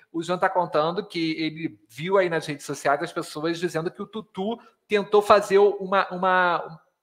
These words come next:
perguntas mais, é, retas e diretas ali pra que ele, né, desse a visão dele. Que bom que o Tutu fez isso, se ele fez. Eu gosto do Tutu, inclusive, quando eu pouco assisto a Gazeta, mas quando eu vejo, eu gosto, é,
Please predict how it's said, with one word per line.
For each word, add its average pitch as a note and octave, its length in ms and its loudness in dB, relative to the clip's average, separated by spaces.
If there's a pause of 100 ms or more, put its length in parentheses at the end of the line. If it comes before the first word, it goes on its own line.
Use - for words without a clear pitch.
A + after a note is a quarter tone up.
(140)
perguntas A#3+ 720 0
mais, G#3 580 0 (420)
é, F3+ 280 -2
retas A#3 520 6
e G#3+ 60 -2
diretas G3 600 2
ali F3+ 300 -2 (840)
pra G#3 200 8
que G#3+ 200 -8
ele, G3 380 0 (180)
né, F#3 320 2
desse G#3+ 340 2
a G#3 40 2
visão G#3+ 360 -4
dele. A#2+ 400 -6 (160)
Que - 100 -8
bom A3 240 6
que C4+ 100 -4
o B3 40 -2
Tutu G3+ 240 -6
fez D#3+ 320 -4
isso, E3+ 160 -6
se - 100 -10
ele D#3+ 140 -8
fez. - 220 -4
Eu G#3+ 320 0
gosto B3 340 6
do G3+ 100 -10
Tutu, E3+ 300 -10
inclusive, D3 460 -6
quando D#3+ 360 -6 (280)
eu D3+ 280 -6 (360)
pouco A#3 260 4
assisto F3+ 340 0
a D3 40 -2
Gazeta, F#3 520 2
mas D#3+ 200 -6
quando F#3 180 -8
eu F3 100 -4
vejo, F3 460 -4
eu F#3 160 -2
gosto, F#3 720 0
é, D#3+ 840 -2